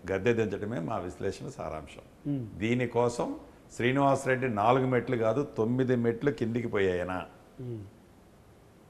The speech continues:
Speaker 1: ఆ గోలును తీర్చడానికి శక్తి వంచన లేకుండా నేను, నా టీము పనిచేస్తాం.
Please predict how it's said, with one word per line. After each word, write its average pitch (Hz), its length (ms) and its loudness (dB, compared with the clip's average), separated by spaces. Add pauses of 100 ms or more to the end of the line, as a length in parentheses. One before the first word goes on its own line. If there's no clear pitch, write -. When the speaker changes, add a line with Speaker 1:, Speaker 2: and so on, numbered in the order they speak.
(240)
Speaker 1:
ఆ 117 160 10
గోలును 143 420 8
తీర్చడానికి 135 760 2 (280)
శక్తి 127 380 2
వంచన 156 400 6
లేకుండా 123 540 2
నేను, 139 500 -2
నా 156 160 -2
టీము 120 360 -4
పనిచేస్తాం. 107 560 -4